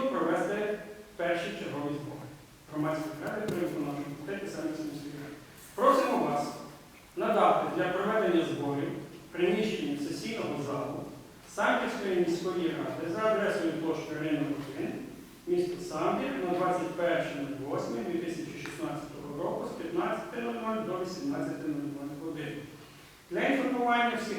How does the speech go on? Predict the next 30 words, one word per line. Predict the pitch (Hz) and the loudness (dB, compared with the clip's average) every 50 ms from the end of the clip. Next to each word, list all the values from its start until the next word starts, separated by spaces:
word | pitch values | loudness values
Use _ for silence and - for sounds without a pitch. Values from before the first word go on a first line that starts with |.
| 180 175 | -2 -2
учасників | 180 185 175 170 - 165 - 165 151 151 147 | -2 0 -2 -2 -2 -4 -4 -6 -6 -6 -4
громадськості, | 147 143 135 135 127 135 - - 170 170 170 - - - - - - - - - - - - - - - | -4 -2 -2 -2 -4 -6 -6 -8 -8 -8 -8 -8 -10 -12 -14 -16 -16 -18 -20 -18 -18 -14 -12 -10 -4 -2
громадської | 190 196 208 - - - 180 165 - - - | 2 6 6 6 6 6 6 6 4 4 4
ради | - - - 170 - | 2 0 0 0 -2
при | - 202 | -2 -2
виконавчому | 202 196 202 208 208 208 208 208 202 | -2 0 0 2 2 2 2 0 -2
комітеті | 202 208 208 208 208 208 208 - | -2 -2 -2 -2 -2 -2 -4 -4
Самбірської | 202 190 190 185 180 - 190 190 | -2 -2 -2 -2 -2 -2 -2 -2
міської | 175 175 185 185 190 | -2 -2 -4 -4 -4
ради | 190 185 185 175 - | -4 -4 -4 -4 -4
про | 170 180 202 | -4 -2 -2
проведення | 180 180 175 175 175 175 175 175 170 165 160 | -2 0 0 2 4 4 4 4 2 2 0
зборів | 160 170 165 165 165 160 - - | 0 0 -2 -2 -2 -4 -4 -4
просимо | 214 220 220 - - - 170 170 | -4 -4 -4 -4 -4 -4 -4 -2
розмістити | 160 160 156 156 160 156 160 156 151 147 | -2 0 0 0 0 -2 -2 -4 -4 -4
дане | 151 143 139 139 139 | -4 -4 -2 -2 -2
повідомлення | 143 139 139 139 160 175 208 208 208 214 220 - - - - 165 | -4 -4 -4 -4 -2 -2 0 -2 -2 -2 -4 -4 -6 -6 -6 -6
на | 160 156 - | -6 -6 -6
сайті | - 185 180 175 185 - - - | -4 -4 -4 -4 -4 -6 -8 -10
Самбірської | - 160 160 156 156 165 160 - - 156 147 | -8 -6 -6 -4 -4 -4 -4 -4 -6 -8 -8
міської | 139 143 147 143 147 151 156 151 143 | -10 -10 -12 -12 -10 -10 -10 -10 -10
ради. | 123 - - - - - - - - - - - - - - - - - - - - | -10 -12 -12 -14 -16 -18 -20 -20 -20 -20 -20 -20 -20 -20 -20 -20 -20 -20 -10 -4 -2
Також | 240 247 240 - - 170 | 0 2 2 2 0 0
запрошуємо, | 165 170 185 196 196 190 190 185 185 180 180 175 180 175 175 180 175 175 165 - - - - - - 175 | -2 -2 -2 -2 -2 -2 -2 -2 -2 0 2 0 0 0 -2 -4 -6 -8 -10 -10 -12 -14 -16 -14 -10 -6
е, | 165 | -4
е, | 165 160 160 160 156 156 151 156 151 147 151 151 156 156 147 - - - - - 170 165 160 160 160 156 151 156 - - | -2 -2 -2 -2 -2 0 0 0 0 -2 -2 -4 -4 -6 -6 -8 -10 -10 -12 -10 -8 -8 -6 -6 -6 -6 -8 -8 -8 -6
працівників | 180 175 165 160 165 160 160 - 202 170 | -4 -4 -2 -2 -2 -2 0 0 0 0
засобів | 160 165 160 160 156 147 | 0 0 -2 -2 -2 -2
масової | 147 - - 156 156 | -2 -4 -4 -6 -6
інформації. | 151 - - - - - - | -6 -6 -8 -8 -10 -12 -12